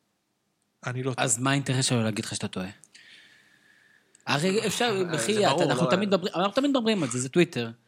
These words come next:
Speaker 1: אני
Speaker 2: יש לך
Speaker 1: חושב
Speaker 2: פאקינג שלוש מאות איש, שכולם מדברים אחד עם השני.
Speaker 1: זו קבוצת וואטסאפ.
Speaker 2: זו הבו-, כן, זו קבוצת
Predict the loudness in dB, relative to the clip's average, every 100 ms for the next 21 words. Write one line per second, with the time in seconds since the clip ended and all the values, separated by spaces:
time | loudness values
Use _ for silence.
0 | _ _ -4 0 0 2 2 0 0 0
1 | 0 -2 -6 _ _ _ _ -8 0 2
2 | 4 4 2 2 0 0 0 0 0 0
3 | 0 0 0 2 2 2 2 0 0 0
4 | 0 -2 0 0